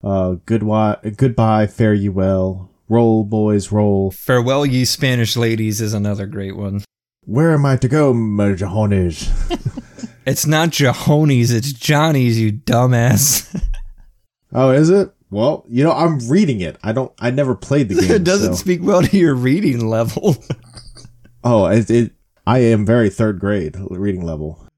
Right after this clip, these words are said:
Speaker 2: And this is where Andrew and I mentioned we graduated from private school. Um, <laughs>
Speaker 1: The Golden Vanity, Blow Away the Morning Dew, Here's a Health to the Company,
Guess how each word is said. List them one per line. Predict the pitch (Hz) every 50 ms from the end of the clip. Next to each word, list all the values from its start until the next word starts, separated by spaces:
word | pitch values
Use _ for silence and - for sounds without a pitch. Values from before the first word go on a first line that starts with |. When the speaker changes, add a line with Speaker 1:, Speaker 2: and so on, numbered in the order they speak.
| _ -
Speaker 2:
And | - 156 156 151 147
this | 156 156 156 -
is | 143 135
where | 139 151 139 135
Andrew | 131 131 131 131 131 123 135 131
and | 127 127
I | 123 120
mentioned | 120 120 120 117 120 - 123 120 113
we | 117 117 113
graduated | 113 113 110 110 107 110 110 107 107 104 104 101
from | - 113 107 104
private | - 180 107 104 101 98 95 -
school. | - - - - 85 - 92 92 92 95 98 - -
Um, | - 107 107 107 104 104 104 104 107 113
<laughs> | - 165 - - - - - - - - - 214 - 117
Speaker 1:
The | 107 120 120 98
Golden | 127 123 127 131 123 123 117 113
Vanity, | 104 117 120 123 123 123 110 127 127 127 131
Blow | 127 120 107 120 117 117 113
Away | 113 110 113 117 117 113 117
the | 104 107 101
Morning | 107 110 113 110 107 104 104 98
Dew, | 110 127 131 131 131 131 127 127 127 131 131 - _ _ _ _ _ _ _ _ _ _ _ _
Here's | - - 123 131 127 123 113 -
a | 101 87
Health | 92 117 117 120 113 - - -
to | - 117
the | 101 -
Company, | - 113 120 123 117 - 123 127 127 135 139 139 -